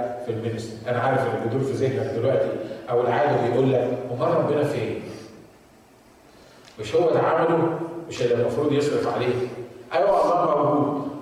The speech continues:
والله بيصرف عليه. إحنا ككنيسة خير مثال للموضوع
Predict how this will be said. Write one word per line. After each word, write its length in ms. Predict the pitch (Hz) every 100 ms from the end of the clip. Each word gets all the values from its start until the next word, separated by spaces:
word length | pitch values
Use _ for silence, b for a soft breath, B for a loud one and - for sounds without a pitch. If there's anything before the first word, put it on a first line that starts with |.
| -
والله 280 | - - 160
بيصرف 440 | 165 185 - -
عليه. 520 | - 151 170 165 220
إحنا 380 | 220 220 220 -
ككنيسة 840 | 156 - 139 143 - 160 143 - - - -
خير 360 | 190 196 185 160
مثال 340 | 151 - 165 160
للموضوع 500 | 139 135 135 139